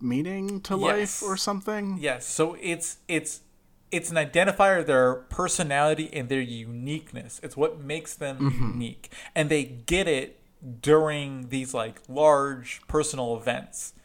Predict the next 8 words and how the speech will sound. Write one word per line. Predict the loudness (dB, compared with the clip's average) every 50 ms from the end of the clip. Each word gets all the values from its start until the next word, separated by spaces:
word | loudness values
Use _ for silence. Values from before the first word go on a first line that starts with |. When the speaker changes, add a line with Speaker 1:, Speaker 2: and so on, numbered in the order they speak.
| -20 -20 _
Speaker 2:
in | -6 -4 0
their | 2 2 2 2
Speaker 1:
Mm-hmm. | 2 0 2 4 4 4 4 4 2 0
Speaker 2:
lives. | -2 -6 -8 -12 -14 -16 -18 -20 -20 -20 -20 -20 -20 -20 -20 _ _ 2
Um, | 6 6 8 8 6 4 2 2 0 -2 -4 -6 -10 -10 -10 -12 -14 -18 -20 _ _ _ _ _ -8 -8 -8 -8 -20 -20 -20 _ _ _ _ _ _ _ 0
much | 4 4 4 6
like | 4 2 2 2 0
the | 0 0 0